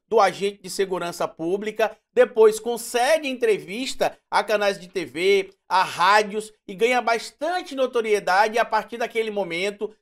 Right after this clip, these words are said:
se utiliza ali esta imagem, a projeção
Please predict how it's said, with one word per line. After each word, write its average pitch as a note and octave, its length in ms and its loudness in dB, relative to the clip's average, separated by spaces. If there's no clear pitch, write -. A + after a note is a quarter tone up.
se - 160 -8
utiliza G#3+ 500 -6
ali F#3+ 220 -2
esta G#3+ 280 0
imagem, G#3 540 -2
a G#3 60 -2
projeção G#3 920 0